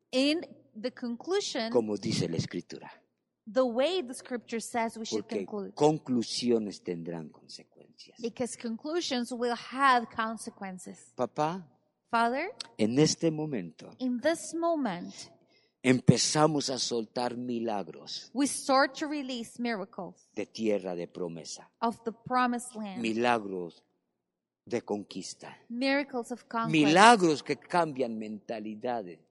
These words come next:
Speaker 1: Miracles that change mindsets.
Speaker 2: Y establecen gobierno.
Speaker 1: And establish government.
Speaker 2: Establecen liderazgo.
Speaker 1: And they establish, uh, leadership.
Speaker 2: Cambian conceptos.
Speaker 1: That they change concepts.
Speaker 2: Para que las consecuencias sean diferentes.
Speaker 1: For the consequences to be different.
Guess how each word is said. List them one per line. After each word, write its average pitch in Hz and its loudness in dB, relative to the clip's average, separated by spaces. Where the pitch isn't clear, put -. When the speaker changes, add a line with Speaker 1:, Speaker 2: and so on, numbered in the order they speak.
Speaker 1:
Miracles 311 2
that 269 0
change 269 -2
mindsets. 277 0
Speaker 2:
Y 147 4
establecen 127 2
gobierno. 104 -8
Speaker 1:
And 262 0
establish 269 2
government. 247 4
Speaker 2:
Establecen 131 8
liderazgo. 113 0
Speaker 1:
And 262 0
they 269 0
establish, 269 4
uh, 247 4
leadership. 247 -2
Speaker 2:
Cambian 139 10
conceptos. - 0
Speaker 1:
That 262 2
they 294 -2
change 294 -4
concepts. 269 0
Speaker 2:
Para 131 2
que - -4
las 113 -2
consecuencias 113 -4
sean 85 -12
diferentes. - -20
Speaker 1:
For 269 0
the 247 -4
consequences 269 0
to 247 0
be 240 -4
different. 208 -4